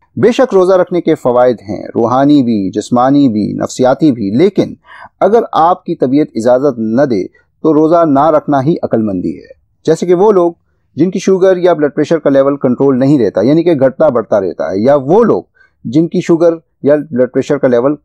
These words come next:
कम रहता है, या वो हामला ख़वातीन जो कमज़ोर हैं और जिनमें खून की कमी है, या वो लोग जिनको कोई बड़ी बीमारी लाहक है, जैसे कि दिल और गुर्दे की बीमारियां, या वो लोग जो किसी किस्म के बुखार में मुब्तला हैं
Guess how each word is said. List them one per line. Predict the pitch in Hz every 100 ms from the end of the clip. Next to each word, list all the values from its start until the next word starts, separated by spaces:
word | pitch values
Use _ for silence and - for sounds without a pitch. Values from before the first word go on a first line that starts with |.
| -
कम | 160 180
रहता | 165 156 139
है, | 147 - -
या | 151
वो | 165 226
हामला | 185 175 175
ख़वातीन | 151 123 110 101 - _ _
जो | 104 131
कमज़ोर | 131 117 151 170
हैं | 156 170
और | 127 135
जिनमें | 160 160 180
खून | - 160
की | 160 180
कमी | 139 117
है, | 92 55 - _ _ -
या | 151 175
वो | 220
लोग | 190 110 - _ -
जिनको | 147 196 208
कोई | 202 202 165
बड़ी | 143 175
बीमारी | 160 151 135 143
लाहक | 123 98 - -
है, | 85 - _ _ -
जैसे | 131 143 160
कि | - 156 151 147 -
दिल | 107 143 151 156 -
और | 117 120 110 101
गुर्दे | 107 110
की | 135 143
बीमारियां, | 143 139 131 135 135 147 _ _ _ -
या | 185
वो | 190 214
लोग | 180 160 - _ -
जो | 180
किसी | 208 220
किस्म | 208 190 202
के | 190 190
बुखार | 165 139 147 151
में | 147 156
मुब्तला | 131 - 120 113 95
हैं | 73